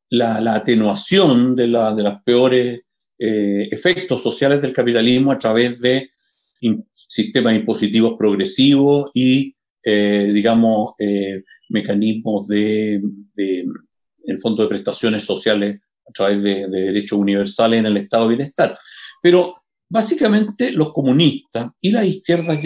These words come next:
llamadas revolucionarias, digamos, que se situaban a, a, a, a su izquierda,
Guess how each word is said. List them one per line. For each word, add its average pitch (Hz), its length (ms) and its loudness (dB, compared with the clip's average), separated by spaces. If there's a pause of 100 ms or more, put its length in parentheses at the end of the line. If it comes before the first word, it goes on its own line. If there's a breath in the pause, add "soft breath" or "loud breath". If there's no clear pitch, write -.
(180)
llamadas 123 480 0
revolucionarias, 110 880 0
digamos, 113 360 -2 (460 soft breath)
que 104 220 -4
se - 120 -12
situaban 120 440 -2
a, 117 140 -2
a, - 0 -
a, - 460 -12
a - 500 -20
su - 140 -8
izquierda, 127 580 -2